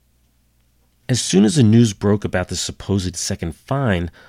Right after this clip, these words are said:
the whole thing ended right back up in court again. Lawyers for the sisters wanted the first case reopened,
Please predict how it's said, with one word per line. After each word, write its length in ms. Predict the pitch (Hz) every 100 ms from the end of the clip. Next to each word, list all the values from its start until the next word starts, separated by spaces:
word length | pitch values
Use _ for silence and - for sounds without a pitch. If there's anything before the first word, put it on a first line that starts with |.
| _
the 100 | -
whole 480 | 67 - 98 107 117
thing 320 | 113 117 113
ended 260 | 95 98 87
right 220 | 85 -
back 240 | 95 90
up 160 | 95 -
in 100 | 101
court 300 | - - 92
again. 380 | 90 85 80 82 _ _ _ _ _ _ _ _ _ _ _ -
Lawyers 360 | 110 151 196 -
for 100 | 127
the 100 | 104
sisters 520 | - 151 - 104 87
wanted 200 | 95 92
the 80 | -
first 440 | - - 135 -
case 280 | - 104 -
reopened, 560 | 92 135 156 95 85